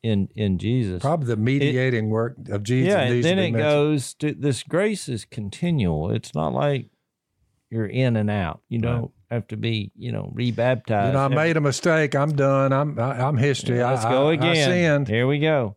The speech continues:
Speaker 2: Yep.
Speaker 1: So, you know, but I do think I need to read the, the last two verses
Speaker 3: Yeah,
Speaker 1: of
Speaker 3: read
Speaker 1: that
Speaker 3: those.
Speaker 1: section, 'cause it says, "For when we were," this is seven five, "when we were controlled by the sinful nature"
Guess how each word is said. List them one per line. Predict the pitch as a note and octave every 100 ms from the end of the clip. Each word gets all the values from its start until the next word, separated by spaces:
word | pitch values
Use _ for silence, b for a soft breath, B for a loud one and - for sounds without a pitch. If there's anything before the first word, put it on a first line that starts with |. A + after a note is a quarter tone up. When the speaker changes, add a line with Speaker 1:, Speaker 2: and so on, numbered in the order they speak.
| -
Speaker 2:
Yep. | A2 B2+ b b
Speaker 1:
So, | - D#3 D3+ C3 - _ - - -
you |
know, | D3 C#3+ C3
but | C#3+
I | E3+
do | G#3
think | F#3 E3 C#3
I | B2+
need | B2 B2+
to | G2+
read | G2 A2+ A2+ G2+ - _ _
the, | A2 F#2 -
the | G2+
last | F#2+ G#2+ G#2 -
two | G#2+ G2 F2+ _ -
verses | G#2 G#2+ G2
Speaker 3:
Yeah, |
Speaker 1:
of | E2+
Speaker 3:
read | F2+ G2
Speaker 1:
that | G#2
Speaker 3:
those. | D#2
Speaker 1:
section, | - B2+ A2 - F#2
'cause | G#2+ G#2
it | G2+
says, | - A#2+
"For | - A#2
when | A2 D3+ F#3+
we | G3 F#3+
were," | D#3+ C3 A2 -
this | B2 C3
is | G#2
seven | - A#2+ A2+ G2
five, | F2 G#2+ G2+ F2+ E2+ - b b b b b _
"when | A2+ C3 C3
we | D#3+ G3+
were | F#3 D3
controlled | - B2 G#2+ D#3+ F3+ G#3 G3
by | E3 D3+
the | C3
sinful | A2 E3 F3 D#3 B2+
nature" | A#2 C#3+ E3 - G#2 G2